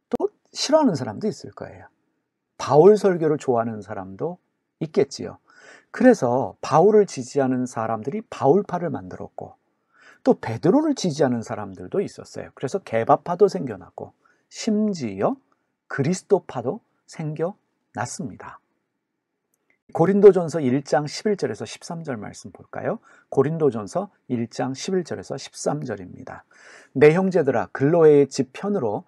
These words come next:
너희에 대한 말이 내게 들리니 곧 너희 가운데 분쟁이 있다는 것이라.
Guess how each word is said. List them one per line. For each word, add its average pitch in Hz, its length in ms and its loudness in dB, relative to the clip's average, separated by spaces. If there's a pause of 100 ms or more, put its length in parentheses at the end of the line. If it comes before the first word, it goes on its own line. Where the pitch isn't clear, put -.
(200)
너희에 147 400 6
대한 131 260 2
말이 110 400 -2
내게 113 260 -2
들리니 117 680 -2
곧 - 260 0
너희 117 300 0
가운데 113 340 -4
분쟁이 123 600 -4
있다는 117 420 -12
것이라. - 420 -20